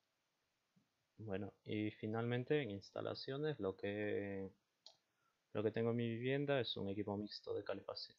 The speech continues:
de calefacción y A C S, que cumple el cien por ciento del porcentaje.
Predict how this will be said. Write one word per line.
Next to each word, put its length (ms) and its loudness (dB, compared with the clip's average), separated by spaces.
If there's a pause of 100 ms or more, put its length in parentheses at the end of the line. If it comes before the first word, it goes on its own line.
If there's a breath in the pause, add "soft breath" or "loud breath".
de 160 -6
calefacción 640 -2
y 60 -8
A 80 -8
C 220 -2
S, 260 -10 (1300)
que 400 0
cumple 400 0
el 120 -2
cien 160 -2
por 180 -2
ciento 280 -4
del 100 -2
porcentaje. 960 -6